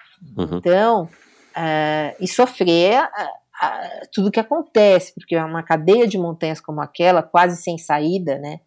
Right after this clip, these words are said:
Speaker 2: Você só tem dois abastecimentos lá dentro, um deles, o terceiro abastecimento, você tem que sair de lá, ir pra uma cidade e voltar,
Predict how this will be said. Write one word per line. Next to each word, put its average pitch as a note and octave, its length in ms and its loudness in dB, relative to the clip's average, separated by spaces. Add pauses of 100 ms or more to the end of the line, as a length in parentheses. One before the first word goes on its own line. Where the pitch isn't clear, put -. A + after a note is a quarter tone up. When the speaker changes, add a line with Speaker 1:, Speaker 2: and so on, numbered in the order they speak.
(320)
Speaker 2:
Você - 240 -14
só - 240 -4
tem F3 340 -4
dois G3 340 4
abastecimentos E3+ 840 -2
lá D3+ 100 -4
dentro, D3 540 -6 (320)
um G3+ 180 0
deles, F3 540 2
o F3 100 0
terceiro F#3+ 600 2
abastecimento, E3+ 800 -4
você E3+ 180 -8
tem E3+ 160 -6
que E3 80 -14
sair F#3 480 0
de G3 140 0
lá, D#3+ 440 2 (460)
ir F#3+ 140 2
pra G3+ 100 -2
uma F3 140 2
cidade E3+ 580 2
e G3+ 40 0
voltar, F#3+ 720 2